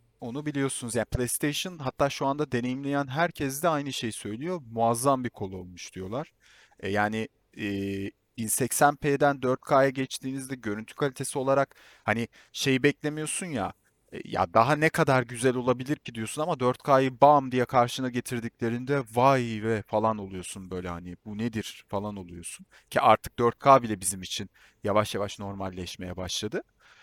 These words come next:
E, şimdi aynı koldaki o titreşim sisteminin, e, PlayStation'da çok farklı bir noktaya taşındığını, oyun keyfini bambaşka bir, e, yere alıp götüreceğini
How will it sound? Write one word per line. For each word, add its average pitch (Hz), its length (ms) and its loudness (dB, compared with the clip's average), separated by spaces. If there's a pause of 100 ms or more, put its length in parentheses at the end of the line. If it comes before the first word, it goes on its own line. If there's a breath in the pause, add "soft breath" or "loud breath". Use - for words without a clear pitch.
(340 soft breath)
E, 95 380 -4
şimdi 127 300 -4
aynı 156 360 2
koldaki 147 720 -4
o 139 100 -4
titreşim - 540 -4
sisteminin, 156 640 -2 (440 soft breath)
e, 110 60 -4 (480)
PlayStation'da 156 800 -4
çok - 240 -8
farklı 127 340 0
bir 101 80 -12
noktaya 92 380 -6
taşındığını, 101 680 -10
oyun 120 280 -4
keyfini 135 640 -4
bambaşka 117 640 -2
bir, 101 160 -6 (440 soft breath)
e, 110 80 -8 (640)
yere 110 300 4
alıp 110 300 -6
götüreceğini 110 720 -6